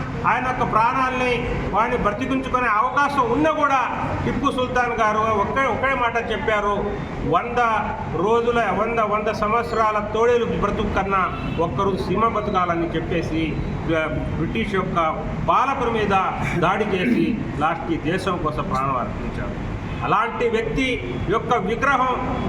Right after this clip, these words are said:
ఈ నెల్లూరు నగరంలో ఏర్పాటు చేయాల్సిన ఎంత అవసరం ఉంది, వారి యొక్క త్యాగాల్ని భవిష్యత్తులో మన బిడ్డలు కూడా చెప్పుకోవాల్సిన అవసరం ఉంది.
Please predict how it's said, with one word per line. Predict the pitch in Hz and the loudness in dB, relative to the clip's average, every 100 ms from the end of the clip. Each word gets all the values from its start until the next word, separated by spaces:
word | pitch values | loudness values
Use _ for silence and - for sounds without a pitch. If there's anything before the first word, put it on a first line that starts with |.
| - | 0
ఈ | 233 233 | 0 0
నెల్లూరు | 214 233 269 | 0 2 2
నగరంలో | 254 226 247 262 262 | 2 2 2 2 2
ఏర్పాటు | 226 254 262 254 240 | 2 2 2 2 2
చేయాల్సిన | 226 240 254 254 | 0 0 0 0
ఎంత | 240 220 226 | 0 0 2
అవసరం | 233 233 240 254 240 | 2 2 2 2 2
ఉంది, | 233 214 170 - - - 131 | 2 2 0 -2 -4 -4 0
వారి | 175 226 254 | 2 2 0
యొక్క | 240 226 240 | 0 0 0
త్యాగాల్ని | - 247 254 269 262 254 233 214 208 - 151 | 2 2 4 2 2 0 0 -2 -2 0 2
భవిష్యత్తులో | 226 285 - 262 262 240 | 2 2 0 0 0 2
మన | 233 226 | 2 0
బిడ్డలు | 226 240 254 | -2 0 0
కూడా | 247 240 | 2 2
చెప్పుకోవాల్సిన | - 214 - 240 226 226 214 | 2 -2 0 2 2 0 0
అవసరం | 196 - 196 170 | 0 2 2 2
ఉంది. | 170 156 | 2 0